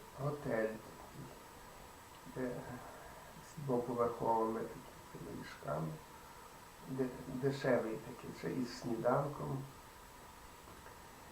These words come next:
Це нам якось підказав один депутат, е, цього, м,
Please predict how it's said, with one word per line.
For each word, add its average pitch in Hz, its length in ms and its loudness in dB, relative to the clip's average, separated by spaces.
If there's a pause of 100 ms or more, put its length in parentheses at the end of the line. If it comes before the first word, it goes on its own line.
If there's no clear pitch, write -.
(380)
Це - 180 -2
нам 127 300 10 (280)
якось 127 420 2 (600)
підказав 120 760 4 (1000)
один 117 200 2
депутат, 117 640 4 (320)
е, - 40 -10 (520)
цього, - 340 -4 (1400)
м, 127 40 -6